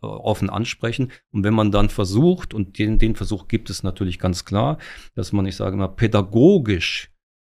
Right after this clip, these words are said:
versucht zu verdrehen, zu vertuschen, das zu verbiegen, besser, wir reden gar nicht darüber.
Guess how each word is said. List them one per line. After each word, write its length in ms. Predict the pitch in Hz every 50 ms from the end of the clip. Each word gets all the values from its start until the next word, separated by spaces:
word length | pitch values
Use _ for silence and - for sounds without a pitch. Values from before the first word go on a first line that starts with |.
| _ _ _ _ _
versucht 460 | - 98 92 107 123 131 123 - -
zu 240 | - - - - 92
verdrehen, 560 | - 107 95 95 101 107 117 127 127 131 127
zu 160 | - - 110
vertuschen, 760 | - - 104 85 - 131 123 - - 123 117 117 117 117 110
das 200 | 107 101 - -
zu 100 | - 98
verbiegen, 1040 | - 110 98 95 113 113 123 127 120 120 113 110 110 110 110 110 110 107 110 110 101
besser, 260 | 113 113 - 117 104 110
wir 140 | 104 101
reden 260 | 104 113 131 139 135 107
gar 160 | - 107 110
nicht 180 | 107 - -
darüber. 420 | 104 95 - 104 104 101 101 101